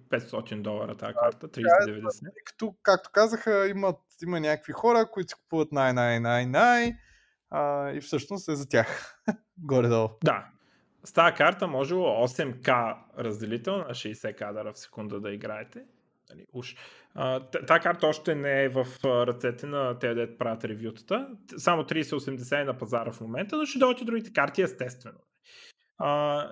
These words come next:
Speaker 1: но много, много впечатляваща карта на много добри цени. А, А М Д какво ще правят, а, този месец или другия месец?
Speaker 2: Тридесети октомври. А,
Speaker 1: Другия месец, значи.
Speaker 2: тука другото важно нещо е, че тия карти са все едно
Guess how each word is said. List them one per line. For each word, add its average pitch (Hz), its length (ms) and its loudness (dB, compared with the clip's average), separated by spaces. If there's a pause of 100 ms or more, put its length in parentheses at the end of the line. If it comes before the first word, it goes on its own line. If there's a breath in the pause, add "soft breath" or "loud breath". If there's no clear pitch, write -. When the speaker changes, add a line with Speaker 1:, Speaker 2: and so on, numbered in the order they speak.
Speaker 1:
но 160 540 -4
много, 170 480 2
много 160 260 0
впечатляваща 135 680 0
карта 190 340 0
на 175 380 -4
много 143 260 -6
добри 127 360 -10
цени. 127 460 -10 (680)
А, 156 500 -2
А 160 200 6
М 143 80 -2
Д 151 140 4
какво 147 200 -2
ще 127 200 -8
правят, 135 400 4
а, 120 360 -2 (320)
този 165 220 4
месец 208 260 -2
или 190 120 -4
другия 175 320 -4
месец? 120 280 -10
Speaker 2:
Тридесети 214 320 0
октомври. 165 520 2
А, 143 300 10 (440 soft breath)
Speaker 1:
Другия 127 320 -2
месец, 117 260 -10
значи. 156 280 -12
Speaker 2:
тука 254 260 10
другото 226 340 0
важно 226 260 8
нещо 226 220 0
е, 240 40 -2
че - 160 -12
тия 220 180 2 (220)
карти 190 400 6
са 240 140 -8
все 208 260 4
едно 208 420 2